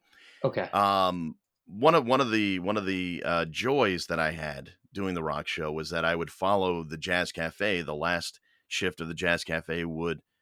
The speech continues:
Speaker 2: uh, segue into the first shift of the Rock and Roll Oasis, and Judy Vianney was the host on Wednesdays from,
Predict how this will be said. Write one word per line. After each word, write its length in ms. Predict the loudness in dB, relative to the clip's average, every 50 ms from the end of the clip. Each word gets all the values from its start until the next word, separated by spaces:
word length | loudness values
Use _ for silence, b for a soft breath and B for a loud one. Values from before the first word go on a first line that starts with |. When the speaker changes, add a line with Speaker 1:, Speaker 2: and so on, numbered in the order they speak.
| _ _ _ _ _ -4
Speaker 2:
uh, 220 | -2 -2 0 -2
segue 460 | -2 -2 -2 -2 -2 -2 -2 -2 -2 -2
into 540 | -2 -4 -4 -6 -6 -4 -4 -4 -4 -6 -8
the 100 | -8 -10
first 300 | -4 0 0 0 0 0
shift 340 | -2 -2 -2 -2 -4 -6 -10 -4
of 420 | -2 0 2 2 0 0 -4 -8 _ _ _ _ _ _
the 80 | -2
Rock 220 | 2 2 2 2 2
and 80 | -2 -4
Roll 140 | -4 -2 0
Oasis, 460 | 0 0 0 0 -2 -4 -4 -4 -4
and 120 | -4 -4
Judy 280 | -4 -4 -4 -2 -4 -4
Vianney 560 | -4 -2 0 2 2 2 0 -2 -2 -4 -8 b b b b b b b b
was 380 | _ -4 0 0 2 0 0 -2
the 80 | -6 -4
host 500 | -2 -2 -2 0 -2 -4 -6 -8 -12 -20 _ _ _ _ _ _ _
on 640 | 2 2 4 4 4 4 2 2 0 -2 -4 -4 -4
Wednesdays 760 | -4 -4 -4 -4 -4 -2 0 0 0 -2 -4 -6 -8 -10 -10 -14 _
from, 540 | -8 -4 0 2 2 2 0 0 -4 -8